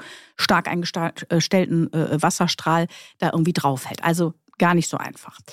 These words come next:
Ähm, natürlich, äh, besteht ein grundsätzliches Waschverbot in Wasserschutzgebieten. Ich denke, das ist sowieso klar. Und auf, äh, öffentlichen Straßen ist es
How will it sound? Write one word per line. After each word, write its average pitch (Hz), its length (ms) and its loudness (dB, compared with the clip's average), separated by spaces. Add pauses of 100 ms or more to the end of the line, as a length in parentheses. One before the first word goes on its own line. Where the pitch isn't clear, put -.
(500)
Ähm, 247 880 6 (1400)
natürlich, 254 680 4
äh, 240 160 6
besteht 262 380 4
ein 220 180 4
grundsätzliches 254 840 4
Waschverbot 233 720 2
in 202 160 2
Wasserschutzgebieten. 254 1080 4
Ich 208 120 6
denke, 208 260 6
das 190 160 2
ist 185 100 -2
sowieso 185 400 6
klar. 294 320 2 (580)
Und 247 340 4
auf, 220 380 2
äh, 208 240 4 (180)
öffentlichen 254 540 4
Straßen 220 560 0
ist 208 140 -2
es - 160 -6